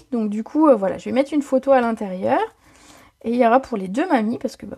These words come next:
voilà, les enfants ont deux mamies. Alors c'est moi qui fais les cartes, mais c'est eux qui écrivent le petit mot et qui mettent, euh, qui font la photo pour, euh, pour les mamies. Et, euh, voilà, les mamies recevront ça alors à la bourre, hein, parce que ça partira sûrement que lundi, mais <laughs> c'est pas grave. L'idée, c'est,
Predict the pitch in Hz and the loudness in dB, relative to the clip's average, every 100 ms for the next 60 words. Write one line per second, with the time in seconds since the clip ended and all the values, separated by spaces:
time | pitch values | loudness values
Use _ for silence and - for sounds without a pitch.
0 | - 294 302 214 - 294 220 269 277 190 | -6 -4 -4 -6 -4 -2 0 0 0 0
1 | 214 330 220 - 233 254 - 214 196 262 | -6 -6 -8 -4 -4 -4 -4 -4 -2 -4
2 | - 254 220 233 247 - - 240 226 220 | -2 -4 -2 -2 -4 -6 -10 -4 -2 -4
3 | - 220 240 277 262 220 214 208 202 196 | -2 2 2 2 -2 -4 -4 -4 -8 -8
4 | - - - _ - - 269 254 - 226 | -18 -20 -20 _ -8 4 4 4 0 -2
5 | 269 269 262 226 202 202 - 262 247 202 | -4 -2 -2 -2 -4 0 4 4 4 -2
6 | 220 494 _ - - - _ 247 269 311 | -4 -6 _ -20 -20 -20 _ -6 -2 -2
7 | 262 226 220 220 - 190 214 220 311 - | -2 -4 -4 -4 -4 -2 0 2 2 2
8 | 254 208 220 302 - - 277 320 220 226 | 0 2 2 6 6 6 4 4 4 0
9 | 415 359 311 - 254 214 208 - 226 208 | -2 -2 -4 -6 -6 -4 -6 -8 -10 -2
10 | 269 311 339 262 220 262 - 262 - - | -2 -2 0 0 0 -2 4 4 4 -6
11 | - 302 - - _ _ - - - 339 | -2 -2 -2 -10 _ _ -20 -20 -20 -20
12 | 302 - _ _ _ - - - - _ | -20 -20 _ _ _ -20 -20 -20 -20 _
13 | 240 233 302 359 349 339 | -2 2 2 2 -2 -4